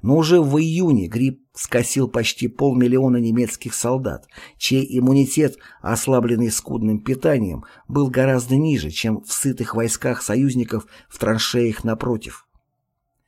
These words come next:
Численность германских войск стремительно приближалась к тому уровню, за которым было уже невозможно рассчитывать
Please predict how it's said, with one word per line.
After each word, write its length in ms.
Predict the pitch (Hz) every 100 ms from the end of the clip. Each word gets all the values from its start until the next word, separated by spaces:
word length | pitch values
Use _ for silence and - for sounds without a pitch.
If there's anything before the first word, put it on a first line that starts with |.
| _ - - -
Численность 480 | - 165 156 147 127
германских 680 | 131 131 131 127 131 117
войск 300 | 135 135 135
стремительно 500 | - 120 127 123 117
приближалась 560 | 107 110 110 117 110 107
к 60 |
тому 280 | - 107 117
уровню, 600 | 120 160 151 87 80 67 - - -
за 200 | - 95
которым 480 | 131 147 156 160 139
было 200 | 131 131
уже 240 | 127 117 127
невозможно 720 | 131 127 120 143 135 127 110
рассчитывать 640 | 110 - 123 - 113